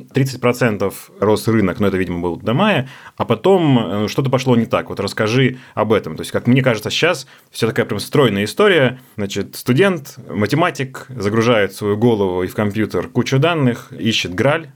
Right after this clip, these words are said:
ну, который будет приносить ему деньги, и тут что-то пошло не так. То есть, ну, как бы должна эта история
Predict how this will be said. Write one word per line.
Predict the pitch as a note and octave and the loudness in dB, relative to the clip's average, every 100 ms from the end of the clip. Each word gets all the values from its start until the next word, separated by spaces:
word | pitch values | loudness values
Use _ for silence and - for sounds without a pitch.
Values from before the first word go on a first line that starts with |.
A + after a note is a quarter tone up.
| - | -8
ну, | G#2 | -4
который | G2+ G2 | 0 0
будет | F#2+ | 0
приносить | F#2 G2 A#2+ | -2 -2 0
ему | C3 | 0
деньги, | D3+ F3+ D3+ C3+ - - - - | 2 0 -2 -6 -10 -20 -18 -6
и | - C3+ | 0 2
тут | C3 D#3+ | 2 0
что-то | - A#2 | 0 0
пошло | A#2+ A2 | 0 0
не | G2+ | 0
так. | G2 D2 - | 0 -4 -6
То | |
есть, | E2 - | -10 -10
ну, | F2 | -8
как | - F#2 | -8 -2
бы | F#2+ | -2
должна | G2 G#2+ A#2 B2+ | 2 0 2 2
эта | A#2+ | 0
история | G#2 - A2 | -4 0 -2